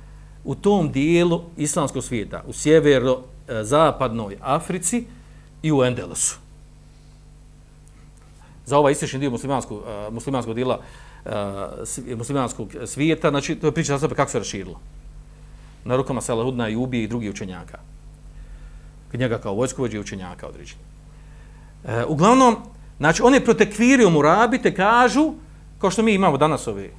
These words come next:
vi znate ove, e, poznati, Džeko i ova ekipa, kažu, jel, ko uporedi Allah Žešanu sa, sa nekim, potvrdi svojstvo koje je došlo u Kur'anu, Sunnetu, kaže, uporedi Allah Žešanu sa stvorenjima, uporedi Allah Žešanu sa stvorenjima je kufr i protekvirite.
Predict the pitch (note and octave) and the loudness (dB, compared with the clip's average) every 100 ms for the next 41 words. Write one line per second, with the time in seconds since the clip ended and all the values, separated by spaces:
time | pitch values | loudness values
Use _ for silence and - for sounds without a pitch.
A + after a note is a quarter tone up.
0 | - - - B2 D3+ B2+ G2 G2 G2+ A2 | -20 -20 -12 -4 -2 -2 -8 -10 -14 -16
1 | - - C3 G2+ F2+ - E2 - - - | -18 -8 -6 -6 -10 -14 -16 -18 -20 -16
2 | G#2+ A2+ A2 G2 G2 F#2 F2+ G#2 G2 F2 | -8 -6 -6 -10 -12 -12 -12 -14 -14 -14
3 | F#2+ F#2 G2+ F#2 - - - - - - | -16 -12 -14 -14 -20 -20 -20 -20 -20 -20
4 | - - - - - - - - - - | -20 -20 -20 -20 -20 -20 -20 -20 -20 -20
5 | - A#2+ G2 A#2+ A#2+ A2 A2 A#2 G#2 B2 | -10 -8 -4 -4 -2 -2 -2 -4 -4 -6
6 | A#2+ A2 - G#2 A2+ G#2+ - A2+ A#2+ G#2+ | -6 -6 -8 -8 -8 -10 -8 -8 -8 -10
7 | G#2 - D3 C#3 A2+ - D3+ C#3 C3 D3 | -8 0 0 0 -6 0 0 2 -2 -2
8 | D3 D3 D3+ D3+ - F#3 F3+ E3 D#3 D#3+ | 0 -2 -2 -2 -2 -2 -2 2 2 2
9 | D#3 D#3+ D#3 D3 D#3 D3+ - C#3+ D3+ F#3 | 2 2 4 2 0 -4 -2 0 2 2
10 | D#3+ A#2+ E3 E3+ D3 E3 D3+ D#3+ D#3 C3+ | 0 0 0 2 4 4 4 -2 -6 -6
11 | E3 E3 D3 - - - - C#3 D3+ F3 | -2 0 0 -4 -16 -8 -8 -2 0 2
12 | C3 - G#3+ - F#3+ - D3 D3 C3+ A#2 | 0 0 0 2 0 0 -2 -2 -4 -6
13 | F#2 F#2+ | -8 -14